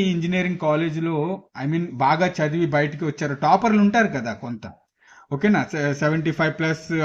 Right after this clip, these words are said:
already పర్సెంటేజ్ తెచ్చుకున్న వాళ్ళు టాపర్లు ఉంటారు కదా, అలాంటి వాళ్ళు కూడాని ఇక్కడ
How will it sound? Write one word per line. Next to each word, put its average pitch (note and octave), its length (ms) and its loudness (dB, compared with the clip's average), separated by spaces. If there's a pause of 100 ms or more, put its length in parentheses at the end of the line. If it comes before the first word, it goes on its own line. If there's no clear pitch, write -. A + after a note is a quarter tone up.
already D#3 320 2 (140)
పర్సెంటేజ్ D#3 460 -4
తెచ్చుకున్న D#3 380 -4
వాళ్ళు D3+ 140 -2 (100)
టాపర్లు F3 400 0
ఉంటారు D#3 300 -2
కదా, G#2+ 140 -8 (160)
అలాంటి G3+ 380 2
వాళ్ళు G3 300 4 (240)
కూడాని F#3+ 360 2
ఇక్కడ G3 160 -2